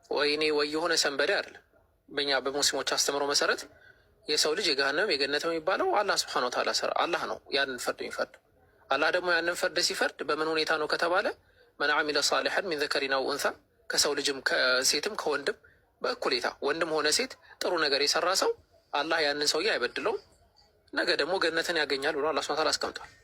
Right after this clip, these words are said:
ስለዚህ ጥሩ ነገር የሰራ ማንኛውም ሰው አላህ ባስቀመጠው መስመር የሄዱ ሰዎች በሙሉ የገነቶች ና-፣ የገነት ናቸው።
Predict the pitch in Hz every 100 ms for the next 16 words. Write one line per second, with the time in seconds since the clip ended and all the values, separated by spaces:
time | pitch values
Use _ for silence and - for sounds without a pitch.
0 | - - - - _ _ _ _ - -
1 | 185 220 208 214 214 202 190 180 190 185
2 | 175 185 185 180 156 156 175 165 165 196
3 | 175 - 165 165 151 151 165 165 180 180
4 | 170 185 220 403 202 156 151 - 120 -
5 | 165 170 139 - 107 -